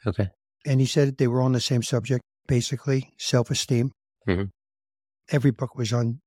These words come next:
Speaker 2: that subject. That's a, uh, an issue that, uh, a lot of people had to deal with.
Speaker 1: Sure. Do you think it had to do with too many people saying, "Hey, you look tired"?
Speaker 2: Yeah, as soon as I was in the crib, you know, where my mother would hold me, she'd go, "I'm gonna put him down. He looks exhausted."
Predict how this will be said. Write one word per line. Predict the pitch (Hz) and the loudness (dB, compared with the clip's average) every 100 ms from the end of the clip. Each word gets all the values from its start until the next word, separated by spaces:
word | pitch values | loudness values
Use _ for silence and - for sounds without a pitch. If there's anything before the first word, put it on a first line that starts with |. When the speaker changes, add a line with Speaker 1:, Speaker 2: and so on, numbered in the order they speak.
| _ | _
Speaker 2:
that | - 123 | -4 -4
subject. | - 117 110 131 _ _ _ _ _ - | 0 -2 2 -2 _ _ _ _ _ -2
That's | 147 - | -2 2
a, | 147 135 123 | 2 4 4
uh, | 110 117 | 2 0
an | 156 120 | -2 0
issue | 135 - 147 143 | 0 2 2 2
that, | 123 113 - - | 4 2 0 -2
uh, | 113 107 110 _ _ _ - | 0 0 -4 _ _ _ -2
a | |
lot | 127 | -2
of | 117 | 0
people | 123 | 0
had | 117 110 | 2 0
to | |
deal | 104 113 | 2 2
with. | 120 131 - _ _ _ _ | 2 -4 -20 _ _ _ _
Speaker 1:
Sure. | - 98 90 _ _ _ _ _ _ | -4 -4 -4 _ _ _ _ _ _
Do | - | -4
you | 110 | 2
think | 135 - | 2 0
it | - 113 | -6 -4
had | 101 107 | -2 -2
to | 101 | 0
do | |
with | 107 - | -2 -2
too | 117 | 0
many | 104 | 0
people | 90 95 - | 0 -2 -4
saying, | - 98 | -6 -6
"Hey, | 85 95 | -4 -4
you | 92 | -4
look | 95 90 | -6 -4
tired"? | - 95 98 - _ _ _ _ _ _ _ _ _ _ _ _ _ _ | -2 -2 -4 -10 _ _ _ _ _ _ _ _ _ _ _ _ _ _
Speaker 2:
Yeah, | 156 135 | 2 2
as | 123 | 2
soon | 190 170 | 0 2
as | |
I | 160 | 2
was | 147 | 2
in | 139 | 0
the | 131 | -4
crib, | - 135 120 156 _ _ _ _ _ - | 0 -2 -2 -14 _ _ _ _ _ 0
you | 147 | 4
know, | 143 | 4
where | 131 | 4
my | 131 | 4
mother | 135 135 | 4 4
would | 117 | 4
hold | 127 127 | 0 0
me, | 113 | -2
she'd | - | -4
go, | 127 113 147 | -6 -6 -6
"I'm | - | -2
gonna | 131 110 | 0 0
put | 127 | 0
him | |
down. | 110 107 | 0 0
He | 101 | 0
looks | 107 107 | -2 -4
exhausted." | 90 110 107 - | -4 -4 -4 -10